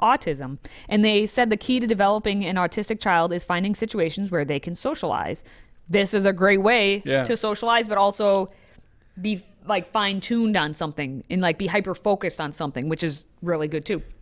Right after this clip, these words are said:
Speaker 2: Socialize or show off.
Speaker 1: <laughs> They,
Speaker 2: No, good
Speaker 1: um,
Speaker 2: for him.
Speaker 1: they noted that when he was very young, his fine motor skills were not there. He couldn't open water bottles, so we were constantly looking for something that made him strengthen his fine motor skills.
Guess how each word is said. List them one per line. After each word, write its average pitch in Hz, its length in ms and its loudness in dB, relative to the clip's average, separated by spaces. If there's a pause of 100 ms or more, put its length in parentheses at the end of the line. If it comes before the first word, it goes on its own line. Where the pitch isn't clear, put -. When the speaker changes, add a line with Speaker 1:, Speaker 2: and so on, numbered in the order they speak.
(260)
Speaker 2:
Socialize 185 520 4
or 165 180 4
show 156 380 4
off. 135 640 2
Speaker 1:
<laughs> - 40 -20 (800)
They, - 180 8
Speaker 2:
No, - 100 10
good 220 260 6
Speaker 1:
um, 202 60 0
Speaker 2:
for 196 100 4
him. 143 260 0 (220)
Speaker 1:
they 233 120 6
noted 240 280 4
that 233 120 4
when 226 120 2
he 220 80 2
was 214 120 2
very 202 240 4
young, 262 260 2
his 208 180 -2
fine 190 640 0
motor 262 320 0
skills 160 320 0
were 156 120 -6
not 127 280 -8
there. 123 260 -6 (220)
He 226 120 0
couldn't 254 260 0
open 247 280 2
water 196 220 6
bottles, 165 360 2
so 220 220 0
we 214 140 0
were 185 120 0
constantly 226 600 -2
looking 196 280 -2
for 208 120 -6
something 180 340 -4
that 175 140 0
made 160 160 2
him 165 120 -2
strengthen 180 440 -4
his 170 120 -4
fine 151 240 -2
motor 302 240 0
skills. - 360 -8